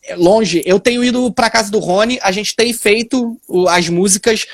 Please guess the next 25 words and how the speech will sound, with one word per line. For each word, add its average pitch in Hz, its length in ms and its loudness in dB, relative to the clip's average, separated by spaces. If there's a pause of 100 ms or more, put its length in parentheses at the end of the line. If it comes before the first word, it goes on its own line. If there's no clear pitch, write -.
(160)
a 170 80 2
gente 190 180 -2
pega 240 240 0
uma 240 100 -4
ideia 220 280 0
de 202 100 -6
música, 202 400 -2
já 190 140 0
passa - 320 -2
pra 226 160 -4
galera 202 560 0
e 214 100 -4
a 208 60 -2
gente 220 180 -8
chega 226 260 -2
no 240 120 -4
estúdio 226 500 -4
e 233 140 -6
todo 233 240 0
mundo 240 160 -4
começa 220 400 0
a - 20 0
agregar 220 360 0
alguma 220 280 0
coisa. 220 500 0